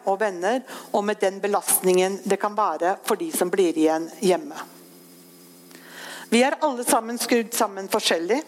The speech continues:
Det kan være forskjeller i alder, familiesituasjon, utdanning og erfaringer. Forskjeller i evne til å håndtere nye oppgaver og krevende hendelser i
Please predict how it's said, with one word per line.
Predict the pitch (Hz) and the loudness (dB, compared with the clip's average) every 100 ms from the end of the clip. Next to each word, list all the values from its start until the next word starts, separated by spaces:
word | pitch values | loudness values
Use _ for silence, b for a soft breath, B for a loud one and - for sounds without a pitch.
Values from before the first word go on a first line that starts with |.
| - B B B | -10 B B B
Det | 220 | 0
kan | 240 | 0
være | 226 202 | -2 -2
forskjeller | - 262 - 190 196 233 220 | -2 -2 2 4 4 2 0
i | - | 0
alder, | 190 180 180 196 269 - | 0 0 2 4 4 2
familiesituasjon, | 240 214 185 165 190 185 208 - 196 233 247 262 202 | -2 -2 -2 4 4 4 0 0 0 2 2 2 0
utdanning | 175 - 190 196 | 0 0 -2 -2
og | 196 202 | -2 -2
erfaringer. | - 196 175 170 175 202 - - B B B B B B B B - | 0 -2 -2 0 0 0 -2 -14 B B B B B B B B -2
Forskjeller | 349 - - 214 220 269 - 220 | 0 0 0 2 2 0 0 0
i | - | 0
evne | 247 214 185 180 | -2 -2 -2 0
til | 208 190 | 2 0
å | - | -2
håndtere | - 190 180 - - 214 208 247 294 | 0 -2 -2 -4 0 2 4 2 2
nye | 285 285 262 | 2 2 4
oppgaver | 269 262 - 240 247 320 277 | 2 0 0 0 0 -2 0
og | 233 | 0
krevende | 285 247 220 220 | 2 2 0 -2
hendelser | 240 202 202 - 233 247 196 | -2 -4 -2 2 2 0 0
i | 220 | 2